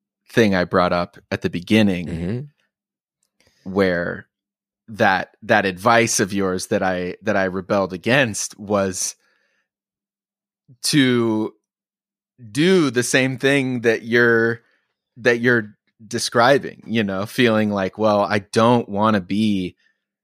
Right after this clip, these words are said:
Speaker 1: the macho hammer over the head. How can I, how can I beat out a check drop comic?"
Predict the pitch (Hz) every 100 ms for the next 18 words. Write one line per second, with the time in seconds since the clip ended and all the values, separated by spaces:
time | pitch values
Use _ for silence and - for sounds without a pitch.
0 | _ _ 101 95 95 95 - 98 90 87
1 | - 104 98 95 92 90 90 - _ 101
2 | 92 92 90 123 92 90 87 - _ _
3 | - 110 - 113 98 92 87 _ _ -
4 | 127 127 117 98 110 110 98 95 90 -
5 | 95 - 110 110 - 95 85 85 _ _
6 | _ _ - 98 90 85 90 -